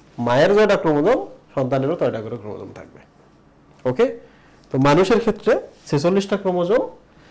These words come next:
এই নিউক্লিয়াসটা দেখেন, একটা নিউক্লিয়াস কি হয়েছে? এই যে একটা নিউক্লিয়াস, এই যে একটা নিউক্লিয়াস, তাই না? এটা একটা নিউক্লিয়াস। তাহলে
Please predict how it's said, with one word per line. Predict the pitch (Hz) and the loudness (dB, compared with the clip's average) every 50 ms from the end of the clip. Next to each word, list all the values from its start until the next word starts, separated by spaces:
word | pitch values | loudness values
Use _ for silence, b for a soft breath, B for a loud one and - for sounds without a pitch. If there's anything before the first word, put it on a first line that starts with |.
| b b b b b b b - - 165 | b b b b b b b -2 2 4
এই | 180 180 | 4 4
নিউক্লিয়াসটা | 190 185 190 180 180 180 - - 175 165 139 | 4 2 2 2 2 2 2 2 2 2 2
দেখেন, | 131 - - 107 - - - 185 | 2 0 -2 -8 -8 -6 -8 -6
একটা | 185 - 175 170 | -2 0 2 2
নিউক্লিয়াস | 170 170 175 180 180 - - | 2 2 2 0 -2 0 0
কি | 226 208 | 2 2
হয়েছে? | 165 127 113 120 | 2 2 0 -2
এই | 131 143 | -2 -2
যে | 156 156 | -2 -4
একটা | 156 - 175 165 | -4 -2 -2 -2
নিউক্লিয়াস, | 165 165 190 208 208 208 | 0 0 -2 -4 -2 -2
এই | 156 123 | -2 -2
যে | 123 120 | -2 -4
একটা | - 117 113 | -4 -6 -6
নিউক্লিয়াস, | 107 98 - 104 101 - - | -6 -8 -10 -14 -12 -8 -2
তাই | 170 185 226 | 0 0 0
না? | 269 320 - - | 0 -2 -2 -2
এটা | 139 139 143 | -2 -2 0
একটা | 139 151 147 147 | 0 0 0 0
নিউক্লিয়াস। | 165 165 165 143 113 98 101 - - - - _ _ _ _ _ _ _ _ _ _ _ _ _ _ _ - - - - - _ _ _ _ _ _ _ _ _ _ _ _ | 0 2 0 0 -2 -2 -6 -12 -16 -18 -20 _ _ _ _ _ _ _ _ _ _ _ _ _ _ _ -20 -20 -20 -20 -20 _ _ _ _ _ _ _ _ _ _ _ _
তাহলে | - 131 139 156 | -4 -2 0 0